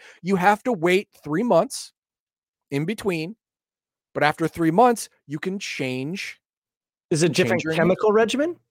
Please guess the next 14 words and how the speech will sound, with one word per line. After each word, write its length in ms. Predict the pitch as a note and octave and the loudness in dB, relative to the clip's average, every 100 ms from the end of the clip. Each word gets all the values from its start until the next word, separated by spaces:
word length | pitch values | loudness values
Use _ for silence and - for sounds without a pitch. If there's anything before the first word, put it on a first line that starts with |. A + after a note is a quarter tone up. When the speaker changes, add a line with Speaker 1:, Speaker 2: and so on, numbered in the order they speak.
| _ _ _ - | _ _ _ 2
Speaker 1:
Yeah, 240 | C#4 C#4+ | 4 4
it's 140 | E3+ - | 0 0
a 60 | |
different 340 | C#3 D#3+ G3+ G#3+ | 2 2 2 0
chemical 380 | A3+ C#4 A#3+ E3 | 2 2 4 6
regimen 400 | D#3 D3+ E3 - _ _ - | 4 2 0 -2 _ _ -2
that 200 | E3 C#3 | 0 4
augments 460 | E3+ D#3+ E3 F3+ - | 4 6 2 2 0
a 80 | D#3 | 0
different 500 | - D#3 - F3 - | 2 0 2 -2 0
part 260 | D3 C#3+ | 0 2
of 160 | D3 C#3 | 0 -2
your 80 | D#3+ | -4
physicality, 720 | C#3+ C3+ D#3+ G#3 A#3+ A#2 | -4 -4 -2 -2 -2 -4